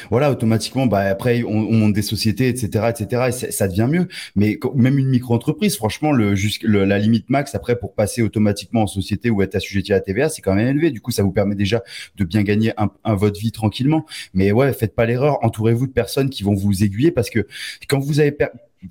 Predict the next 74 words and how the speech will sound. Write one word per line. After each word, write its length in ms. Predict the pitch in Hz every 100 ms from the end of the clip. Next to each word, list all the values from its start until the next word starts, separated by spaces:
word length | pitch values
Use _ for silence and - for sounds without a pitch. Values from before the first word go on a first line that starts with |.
| - - -
ça, 220 | 113 -
ça 160 | 127 131
peut 160 | 143 170
arriver 340 | 147 143 175
que 60 | 127
vous 60 |
soyez 260 | 120 113 113
pas 140 | 135
au 60 | 120
courant 340 | 120 110 147
et 40 | 120
que 120 | 113
vous, 160 | 101 98 95
vous, 140 | 107 104 113
vous 120 | 117
ne 40 |
sachiez 320 | 120 117 107 113
pas 180 | 147
parce 120 | 127 -
que 80 |
souvent, 240 | 101 113 135
en 60 |
plus, 240 | 131 127 - - - -
il 40 |
y 20 |
a, 80 | 101
il 60 | 98
y 40 |
a 60 | 98
des 80 |
marques 220 | 110 123 -
qui 60 |
peuvent 180 | - 113
être 100 | 143
floues. 220 | - 170
Bref, 240 | 113 143 143
il 40 |
y 40 | 123
a 20 |
plein 140 | 135
de 60 | 139
choses. 200 | 165 131 - -
Mais 120 | 104 113
entourez-vous 480 | 143 165 160 147
des 140 | 139 123
personnes 340 | 123 - 147
qui 140 | 147 113
vont 80 |
vous 160 | 107 110
conseiller, 360 | 127 127 143 143
comme 160 | 123
il 120 | 107
a 40 | 110
dit 140 | 117
Tim, 220 | - 165 113 - - - -
pour 220 | 123 -
faire 160 | 131
les 100 | 120
choses 300 | 120 127 104
bien. 320 | 92 131 143 - - -
Parce 160 | 101 -
que 100 | 110
voilà, 220 | 113 127
c'est, 300 | 127 107 101
c'est, 220 | - 107
c'est 180 | - 110
dommage. 300 | 127 143 -
Comme 160 | 156 151
dans 120 | 156
tout, 180 | 156 143
dans 140 | 113
le 80 | 120
sport, 440 | - 135 135 127
dans, 340 | 117 113 110